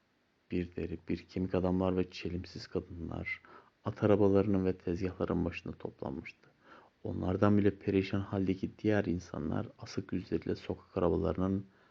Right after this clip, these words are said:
ağzından bakıyordu. Kanca'nın ayağına vardıklarında, "Bu taraftan." dedi Bronn. "Eğer hala niyetliysen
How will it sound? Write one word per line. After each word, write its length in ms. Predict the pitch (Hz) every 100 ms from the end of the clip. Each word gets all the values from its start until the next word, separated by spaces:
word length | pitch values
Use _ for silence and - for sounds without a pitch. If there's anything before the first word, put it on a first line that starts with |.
| _ _ _ _ _ _ _ _ _ _ _ _ _ -
ağzından 600 | 98 92 - 85 85 87
bakıyordu. 580 | 85 - 78 80 80 - _ _ _ _ _ - - - _ - _
Kanca'nın 560 | - 92 90 87 92
ayağına 480 | 98 80 90 90 90
vardıklarında, 960 | 90 87 85 - - 85 85 87 95 95 - 135
"Bu 60 |
taraftan." 440 | 120 110 104 90 87
dedi 160 | 87 -
Bronn. 220 | - 82 85 - _ _ _ _ _ _ -
"Eğer 260 | 87 87
hala 360 | 87 92 87 87
niyetliysen 840 | 87 87 87 90 95 - 92 117